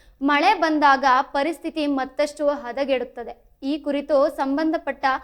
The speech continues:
ಅಧಿಕಾರಿಗಳ ಗಮನಕ್ಕೆ ತಂದರೂ ಯಾವುದೇ ಪ್ರಯೋಜನವಾಗಿಲ್ಲ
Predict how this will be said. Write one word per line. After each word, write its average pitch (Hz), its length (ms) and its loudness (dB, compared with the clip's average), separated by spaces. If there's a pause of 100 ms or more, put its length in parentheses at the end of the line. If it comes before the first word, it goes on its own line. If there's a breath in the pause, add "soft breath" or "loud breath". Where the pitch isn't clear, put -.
(300 loud breath)
ಅಧಿಕಾರಿಗಳ 370 720 6
ಗಮನಕ್ಕೆ 285 760 -4
ತಂದರೂ 285 520 -2
ಯಾವುದೇ 269 680 0
ಪ್ರಯೋಜನವಾಗಿಲ್ಲ 254 1000 -6